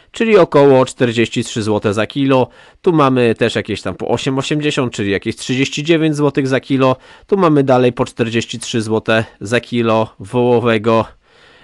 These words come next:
mięsa, jakie ono tam jest, czy nie jest. O, proszę zobaczyć, jeszcze tańsze, siedem euro za kilo, siedem razy cztery, trzydzieści złotych,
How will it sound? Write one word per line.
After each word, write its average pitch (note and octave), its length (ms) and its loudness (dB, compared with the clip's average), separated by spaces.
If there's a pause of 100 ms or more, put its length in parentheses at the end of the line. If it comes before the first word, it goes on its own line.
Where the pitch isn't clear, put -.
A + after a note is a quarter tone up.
mięsa, A#2 760 2
jakie A2 340 0
ono A2 300 0
tam A2 400 -2
jest, A2 360 -4
czy A#2+ 140 -4
nie B2+ 160 2
jest. G2 240 0
O, - 100 -2
proszę B2+ 220 -4
zobaczyć, A2+ 360 -2
jeszcze D#3+ 280 0
tańsze, A#2+ 320 -2
siedem D#3 420 0
euro C3 320 2
za B2 120 0
kilo, A#2 420 -2 (500)
siedem D#3 380 2
razy A#2 480 2 (160)
cztery, B2 560 2 (160)
trzydzieści D#3 480 -2
złotych, A#2+ 540 -2